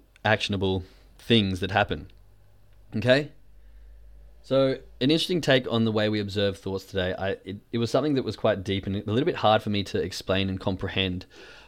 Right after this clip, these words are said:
but I think once you can grasp this concept and really understand that the thoughts that we have do not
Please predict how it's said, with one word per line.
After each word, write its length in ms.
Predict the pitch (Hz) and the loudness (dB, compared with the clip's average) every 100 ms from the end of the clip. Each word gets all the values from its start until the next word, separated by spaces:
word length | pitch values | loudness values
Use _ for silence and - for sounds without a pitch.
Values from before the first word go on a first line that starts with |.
| _ | _
but 320 | - 101 - - _ - - - _ | 2 2 2 -6 _ -20 -20 -20 _
I 100 | 107 | 0
think 360 | 107 - 123 139 | 0 2 2 2
once 200 | 135 135 | 0 0
you 60 | 131 | 0
can 160 | 117 | 0
grasp 400 | 98 98 104 - | 0 2 2 0
this 160 | 107 101 | -6 -4
concept 480 | 98 98 123 127 - - | -4 0 0 0 -4 -8
and 240 | 101 92 | -6 -4
really 360 | 101 117 123 117 | 2 4 4 4
understand 720 | 107 104 - 95 101 143 - - - - _ _ 104 | 2 0 0 2 2 -2 -4 -16 -20 -20 _ _ -2
that 300 | 95 98 107 | 0 0 -2
the 80 | |
thoughts 340 | 98 107 113 117 | -4 0 0 0
that 100 | 143 | 0
we 120 | 147 | 0
have 480 | 123 104 98 120 - _ _ _ _ _ _ _ _ _ _ _ _ _ _ _ _ _ - | 2 2 2 -2 -10 _ _ _ _ _ _ _ _ _ _ _ _ _ _ _ _ _ 0
do 200 | 131 135 | 4 6
not 420 | 127 113 113 - | 6 2 -2 -8